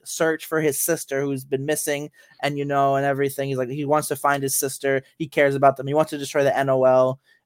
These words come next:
And, uh, he may have, like, an attitude at times, but he secretly cares about all the ones that, all the people that are important to him. So I really like him. But I'm going to assume he probably doesn't pass the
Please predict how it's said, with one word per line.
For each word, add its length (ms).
And, 160
uh, 300
he 180
may 160
have, 180
like, 200
an 80
attitude 440
at 120
times, 260
but 100
he 120
secretly 420
cares 320
about 160
all 140
the 100
ones 220
that, 240
all 140
the 80
people 280
that 120
are 100
important 380
to 80
him. 220
So 120
I 60
really 260
like 220
him. 240
But 100
I'm 80
going 160
to 80
assume 180
he 80
probably 220
doesn't 260
pass 320
the 320